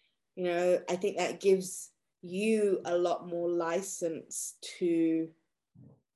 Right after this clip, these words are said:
shed those cares.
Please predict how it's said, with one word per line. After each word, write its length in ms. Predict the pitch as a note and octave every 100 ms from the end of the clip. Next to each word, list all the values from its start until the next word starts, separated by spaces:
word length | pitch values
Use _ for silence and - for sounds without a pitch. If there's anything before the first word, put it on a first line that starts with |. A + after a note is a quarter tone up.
| _ _ _ _ _ _ _
shed 540 | - - F#3+ F3 E3+ - _ _ -
those 420 | E3 D#3+ D#3+ - _ -
cares. 600 | - D#3+ D3+ D3 D#3+ -